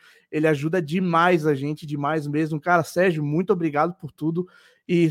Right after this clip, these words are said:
pessoal, se você tá precisando aí de serviço de contabilidade, fala com o Sérgio da con-, da Serviconte. Também, se você tá precisando de aí de algum serviço pra sua casa,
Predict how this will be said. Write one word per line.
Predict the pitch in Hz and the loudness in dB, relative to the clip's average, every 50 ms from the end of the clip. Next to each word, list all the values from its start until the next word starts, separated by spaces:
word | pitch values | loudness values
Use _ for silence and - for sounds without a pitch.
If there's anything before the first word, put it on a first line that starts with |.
| 160 | 0
pessoal, | - - 180 - - 202 180 | -2 -4 -4 2 4 4 4
se | 180 180 175 | 4 2 -4
você | 160 - - 180 | -6 -4 -4 -2
tá | 180 190 180 | -2 -2 -2
precisando | 180 - - 185 180 190 165 165 170 175 170 | -2 -2 -4 -4 -2 0 0 0 0 2 0
aí | 175 180 | -2 -2
de | 180 | -2
serviço | - 180 151 143 165 170 - - 175 | 0 -2 0 0 -2 -6 -4 -6 -6
de | 151 156 | -6 -6
contabilidade, | - - 175 175 - 160 160 160 165 160 135 135 143 160 165 - - - _ _ _ _ _ _ _ _ | -6 -6 -6 -6 -6 -6 -4 -4 -4 -2 0 0 2 2 0 -2 -6 -16 _ _ _ _ _ _ _ _
fala | _ - 170 170 180 180 | _ 4 4 6 6 4
com | 180 190 | 2 0
o | 170 | -2
Sérgio | 180 - 160 165 160 165 | 0 0 0 0 0 -2
da | 156 151 | -4 -4
con-, | - 165 165 - - | -4 -6 -8 -8 -8
da | 156 143 | -10 -10
Serviconte. | - - 165 147 147 131 - - 160 170 170 - - | -4 -4 -4 -2 -4 -6 -6 -4 -4 -4 -4 -4 -4
Também, | - 156 151 170 180 | -4 -4 -2 -2 -4
se | 180 - | -4 -6
você | 170 151 - 180 | -8 -8 -8 -6
tá | 175 180 170 | -6 -6 -4
precisando | - 170 156 139 156 160 165 | -4 -4 -2 -2 -2 -2 0
de | 156 160 | 0 -2
aí | 156 160 160 | -2 -2 -4
de | 143 165 | -4 -4
algum | 151 143 156 165 | -4 -4 -4 -4
serviço | - - 151 139 151 160 - - | -2 -2 -2 -2 -4 -6 -8 -8
pra | - 151 | -10 -10
sua | - - 156 147 | -6 -4 -6 -6
casa, | - - 147 156 165 156 143 151 | -4 -4 -2 0 0 0 -2 -4